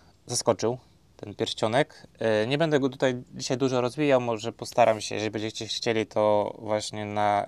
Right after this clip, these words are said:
jakiś, mm, inny odcinek osobno zrobię o tym pierścionku, bo tam jest dużo opcji, które by można było omówić. Ale ogólnie mówiąc, jestem zadowolony, że z tego korzystam. Chcę jeszcze pokorzystać, e,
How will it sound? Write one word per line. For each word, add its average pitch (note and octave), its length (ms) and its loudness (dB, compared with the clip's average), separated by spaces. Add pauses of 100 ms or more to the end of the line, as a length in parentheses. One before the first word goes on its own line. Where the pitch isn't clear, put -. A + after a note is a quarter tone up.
jakiś, G#2 480 -6 (540)
mm, G#2+ 420 -12
inny A2+ 280 -4
odcinek A2 400 -4
osobno A2+ 340 -2
zrobię G#2 200 -4
o G#2 40 -4
tym G#2 240 -14 (520)
pierścionku, A2 440 -6
bo A2 120 0
tam A2 120 2
jest A2 120 -2
dużo A#2+ 240 0
opcji, A#2 320 -2
które A2+ 160 -2
by G#2 100 -6
można A2+ 260 -4
było G#2+ 240 2
omówić. A#2+ 560 0 (800)
Ale D3 360 12
ogólnie C3 420 0
mówiąc, B2 580 -4
jestem A#2+ 340 0
zadowolony, A2+ 440 -2
że G#2 80 -4
z - 60 -12
tego G#2 280 -4
korzystam. C#3+ 720 0 (140)
Chcę - 260 4
jeszcze - 240 0
pokorzystać, A#2 760 -4
e, G#2 440 0